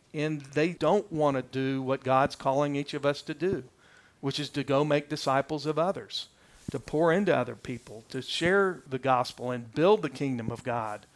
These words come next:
I think that's what he's talking about. I'm just gonna go back over here real quick since we read all of it in Ephesians two, and I stopped at verse nine, but verse ten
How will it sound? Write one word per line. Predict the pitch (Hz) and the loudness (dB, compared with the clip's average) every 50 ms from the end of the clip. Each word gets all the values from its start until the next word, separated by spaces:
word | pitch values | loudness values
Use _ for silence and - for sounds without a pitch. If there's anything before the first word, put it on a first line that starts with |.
| - - _ _ _ _ | -20 -20 _ _ _ _
I | - 131 | -6 -4
think | - - 170 156 | -2 -4 -4 -2
that's | - 151 160 185 - - | 2 2 2 2 2 0
what | 165 139 | 0 0
he's | 131 113 - | 0 -2 -6
talking | - - 147 170 180 - 147 123 | 0 2 2 2 2 0 -4 -8
about. | 117 110 117 117 120 117 123 143 - _ _ - - _ - _ _ _ _ - | -8 -8 -8 -8 -6 -6 -8 -10 -12 _ _ -20 -20 _ -20 _ _ _ _ -2
I'm | 160 160 | -2 0
just | 156 165 175 - | 0 0 0 0
gonna | - 170 151 | 0 -2 2
go | 139 156 165 | 4 4 6
back | 151 156 151 147 - 160 | 8 8 8 8 8 6
over | 160 147 151 | 6 6 6
here | 143 160 156 | 4 2 2
real | 147 143 151 143 | 4 4 4 4
quick | - - 180 175 165 165 - | 4 2 2 2 2 2 -2
since | - 160 139 - 139 | -4 -4 -4 -2 -4
we | 139 135 | -4 0
read | 135 147 151 147 143 | 4 6 6 8 8
all | 147 151 160 165 160 | 8 8 10 10 8
of | 147 131 | 8 6
it | 139 135 - | 4 -2 -4
in | - 113 143 135 | -6 -6 -6 -6
Ephesians | 135 - - 160 156 151 135 139 131 - - | -6 -4 -2 -2 -2 0 -2 -2 -2 -2 -4
two, | - - - 180 180 165 147 139 135 131 - | -2 2 4 4 6 6 4 2 0 -2 -4
and | 143 135 135 | -2 0 2
I | 131 127 | 2 2
stopped | - - - 160 160 165 175 170 - 151 | 0 0 4 6 8 8 8 6 6 0
at | 135 131 | 0 0
verse | - 135 131 143 139 131 - - | -2 -2 0 0 0 2 0 -2
nine, | 147 147 160 180 175 160 143 131 131 139 131 135 - _ _ | 2 4 6 6 6 6 4 4 0 -2 -4 -8 -12 _ _
but | 147 131 143 135 - | -4 -2 -2 -2 2
verse | 127 156 156 143 - | 4 4 4 4 2
ten | - - 190 202 208 208 | -2 0 2 2 2 2